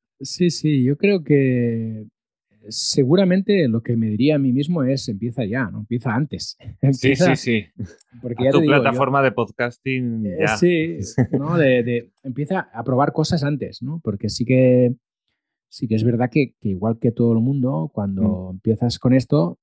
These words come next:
Speaker 2: bueno, ya, ya te he dicho que yo era de hacer, ¿no? Por lo tanto,
Speaker 1: Claro.
Speaker 2: yo, yo me diría a mí mismo, "Haz, pero antes", ¿no?
Speaker 1: Sí, sí,
Speaker 2: Y
Speaker 1: sí.
Speaker 2: la otra cosa es no tardes tanto en pe-, y no le des tantas vueltas, porque al final sí que es verdad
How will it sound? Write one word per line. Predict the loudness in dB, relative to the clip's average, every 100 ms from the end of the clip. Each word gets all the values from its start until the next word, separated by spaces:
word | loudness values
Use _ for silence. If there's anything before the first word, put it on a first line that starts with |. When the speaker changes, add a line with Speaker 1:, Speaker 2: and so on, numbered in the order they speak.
| _
Speaker 2:
bueno, | -4 -4
ya, | -4
ya | -4 0
te |
he |
dicho | 0 0
que | 0
yo | 0 0
era | -2
de | -2
hacer, | -4 -2 -2 -2 _
¿no? | -6 -6 -10
Por | -10
lo | -6
tanto, | -4 0
Speaker 1:
Claro. | 2 0 0
Speaker 2:
yo, |
yo | 2
me | 2
diría | 4 4
a |
mí | 2
mismo, | 2 -2 -6 -8
"Haz, | -10 -10 _ _ _ _ -10
pero | -4
antes", | 0 2 0 0 -2
¿no? | -4
Speaker 1:
Sí, | -2 -4
sí, | -2
Speaker 2:
Y | -2
Speaker 1:
sí. | 0
Speaker 2:
la | 0
otra | 0 0
cosa | 2
es | 2
no | 2 2
tardes | 2 2 0
tanto | -2 0
en | -2
pe-, | -4
y | -6
no | -2
le | 0
des | 0
tantas | -2 -4 -2
vueltas, | -4 -4 -10
porque | -8 -6
al |
final | -2 0 -2 -6 _ _ _ _
sí | -8 -2
que |
es | 2
verdad | 2 4 2